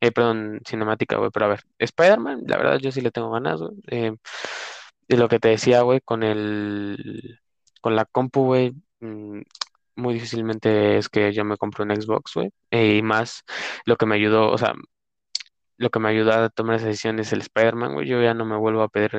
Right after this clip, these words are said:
hacer un Spider-Man, no quiero, güey, la verdad. Em, no sé, güey, sí, yo sí lo espero mucho, la verdad. Eh, Venom, güey, mm,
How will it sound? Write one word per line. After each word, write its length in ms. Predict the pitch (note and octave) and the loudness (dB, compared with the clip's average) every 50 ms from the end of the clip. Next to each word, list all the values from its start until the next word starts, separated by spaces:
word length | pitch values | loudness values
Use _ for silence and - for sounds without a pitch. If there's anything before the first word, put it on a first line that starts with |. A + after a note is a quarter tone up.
| - - | -8 -8
hacer 280 | G#2 _ A2 G#2+ G#2 | -6 _ -2 -2 -2
un 160 | G#2+ G#2+ G#2 | -4 -8 -8
Spider-Man, 580 | G#2 - - _ A2+ A2+ A#2 A#2+ A#2+ A#2+ B2+ B2 | -10 -12 -4 _ 2 2 2 2 0 -4 -6 -4
no 120 | A#2+ A#2 | -6 -6
quiero, 340 | - _ - A#2+ A#2 B2 B2+ | -6 _ 2 2 2 2 0
güey, 200 | C3 B2+ C#3 D#3+ - _ _ _ _ _ _ _ - _ _ _ _ _ _ _ _ _ _ | -2 -4 -8 -10 -12 _ _ _ _ _ _ _ -20 _ _ _ _ _ _ _ _ _ _
la 120 | - A2 G#2+ | 0 2 2
verdad. 320 | G#2 G#2 G#2 A2+ C#3 F3 - _ - _ _ _ _ _ _ _ _ _ _ _ _ _ _ _ _ _ _ _ | 4 2 2 2 0 -2 -4 _ -20 _ _ _ _ _ _ _ _ _ _ _ _ _ _ _ _ _ _ _
Em, 720 | A#2 A#2 A2+ A2 G#2+ G#2+ G#2 G#2 G#2 G2+ G2+ G#2 G2+ G#2 _ _ _ _ _ _ _ _ _ _ _ _ _ _ _ _ _ _ _ _ _ _ _ _ _ - - - - - - - - _ _ _ _ _ _ _ _ _ _ _ _ _ _ _ _ _ _ _ | -6 -6 -4 -6 -6 -8 -10 -12 -14 -14 -16 -16 -16 -18 _ _ _ _ _ _ _ _ _ _ _ _ _ _ _ _ _ _ _ _ _ _ _ _ _ -20 -20 -20 -20 -20 -20 -20 -20 _ _ _ _ _ _ _ _ _ _ _ _ _ _ _ _ _ _ _
no 120 | C3+ B2+ - | -12 -10 -4
sé, 180 | - C3+ A#2+ | 0 2 2
güey, 180 | A2+ G#2+ G#2+ G#2+ | 2 2 0 -2
sí, 240 | - - C3+ C3 - - - _ _ - - - - - - | -2 -4 -4 -6 -6 -10 -14 _ _ -20 -20 -20 -20 -20 -8
yo 100 | - C3 | -6 -4
sí 100 | B2+ C#3 | -2 0
lo 60 | C3 A#2 | -2 -2
espero 220 | - - - G#2+ | -2 -2 -6 -6
mucho, 240 | G#2 G2 - - - | -6 -6 -8 -8 -6
la 100 | - G1+ | -4 -2
verdad. 200 | G1+ G1+ - - - - - | -2 -2 -4 -8 -12 -18 -6
Eh, 300 | - A#2 A2+ A2 G#2+ G#2 | 0 2 2 2 2 0
Venom, 640 | G#2+ G#2+ A2 A2 A2 A2 A2 G#2+ G#2+ G#2+ G#2+ G#2+ G#2+ | 0 -2 0 0 0 2 0 -2 -2 -2 -6 -6 -2
güey, 380 | G#2+ G#2 G#2 G#2 G#2 G#2+ G#2 | 0 0 2 2 2 2 0
mm, 420 | G#2+ G#2 G#2 G#2 G#2 G#2 G2+ G2+ | -2 -6 -10 -10 -12 -12 -12 -14